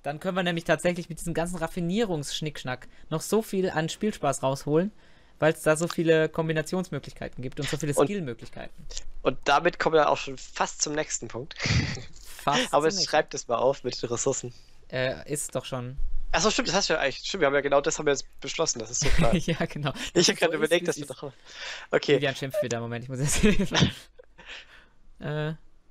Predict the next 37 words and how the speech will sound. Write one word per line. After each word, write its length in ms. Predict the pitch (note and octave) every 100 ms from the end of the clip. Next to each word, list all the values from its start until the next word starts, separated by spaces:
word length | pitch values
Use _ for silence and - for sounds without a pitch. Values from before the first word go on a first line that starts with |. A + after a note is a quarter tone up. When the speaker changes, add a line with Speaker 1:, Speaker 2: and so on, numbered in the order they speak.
| - - - - - - - - - - - - - - - - -
Speaker 1:
wenn 120 | C#3+
Ressourcen 460 | D3+ - F3+ F#3+ F3
versus 280 | E3+ - -
Item 260 | E3+ F3+
ein 180 | - C#3
Unterschied, 380 | D3+ D#3 D3+ -
also, 280 | D3+ D#3+ D3+
ähm, 360 | D3+ D3 D3+ D3+ - - - -
da, 100 | - D3+
da 180 | D#3+ F3
bin 120 | F#3+
ich 100 | F3+
tatsächlich 480 | E3 C#3+ E3+ D#3 -
noch 180 | C#3+ D#3
ein 60 |
bisschen 220 | D3 - B2+
unschlüssig, 520 | C3+ - B2 B2+ -
wie 60 | B2
ich 60 |
damit 200 | B2+ B2
umgehen 300 | C3 A#2+ A#2
soll. 240 | A#2+ C3+ C#3 _ - _ -
Ähm, 460 | C3+ C3+ C3+ C#3 C#3+ _ _ _ - _
weil 100 | -
im 40 | C#3+
Moment 300 | D#3 E3 F3+
ist 140 | E3+
es 60 | E3
natürlich 260 | D#3 D#3 D3+
so, 100 | D3
dass 220 | C#3+ D3
Ressourcen 480 | C#3+ D3 E3 F3+ D3
sich 180 | C#3+
anders 260 | - D3+ D#3+
verhalten 400 | C#3+ C3 C#3 C3+
als 160 | B2 -
Items. 520 | C3 C3+ A#2 A2+ -